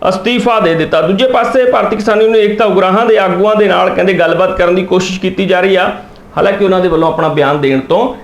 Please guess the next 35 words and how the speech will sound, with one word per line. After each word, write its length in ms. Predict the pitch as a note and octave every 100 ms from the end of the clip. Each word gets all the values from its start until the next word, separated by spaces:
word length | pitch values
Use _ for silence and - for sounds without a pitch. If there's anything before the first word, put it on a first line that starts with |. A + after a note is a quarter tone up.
| - -
ਇਨਕਾਰ 360 | A3 B3+ B3 A3
ਕਰ 200 | F3 C3
ਦਿੱਤਾ। 480 | - - - - - -
ਤਾਂ 160 | F#3+
ਹੁਣ 400 | G3+ A#3+ A#3 B3+ - - - - D3+
ਜਥੇਬੰਦੀਆਂ 760 | G#3 G#3+ C#4+ B3 B3 B3+ B3+
ਵੀ 340 | B3 B3+ D4+ C#4 - - -
ਤਾਰ 240 | G3 G3
ਪੀਡੋ 280 | G3 F#3 F#3+
ਹੋਣੀਆਂ 280 | F3+ F3+ E3+
ਸ਼ੁਰੂ 200 | D#3+ D3
ਹੋ 140 | C#3+ A#2+
ਚੁੱਕੀਆਂ, 420 | - - B2+ A2+ - - - -
ਪਾੜ 280 | - F3 G#3+
ਪੈਣਾ 280 | - A3 A3+
ਸ਼ੁਰੂ 260 | G#3+ A3+ G#3+
ਹੋ 140 | F#3+
ਚੁੱਕਿਆ, 420 | F3+ F3+ - F#3+
ਦੋ 200 | F3+ F3+
ਫਾੜ 320 | F#3 F3+ F3+ A3
ਹੋਣੀਆਂ 320 | A3+ A3 A3
ਸ਼ੁਰੂ 240 | G#3+ A3
ਹੋ 160 | G3+ F#3+
ਚੁੱਕੀਆਂ। 380 | G3 G3+ G#3 G3
ਹਾਲਾਂਕਿ 380 | F#3 A#3 -
ਪਹਿਲਾਂ 360 | A3+ - G#3+ B3
ਵੀ 320 | A3 A3+ C4 - - - - - -
ਜਿਹੜੀ 260 | C3 F#3+ G#3
ਕਿਸਾਨ 360 | A3 G#3 F#3+ A3
ਜਥੇਬੰਦੀਆਂ 640 | G#3+ A3 F#3 F#3 G3 G#3
ਨੇ 300 | F#3+ A3 B3+ - - -
ਉਹ 160 | - A3
ਅਲੱਗ-ਅਲੱਗ 460 | G3 F3 D#3+ D3+ -
ਹੋ 200 | C3 A#2
ਚੁੱਕੀਆਂ। 420 | B2+ G2 -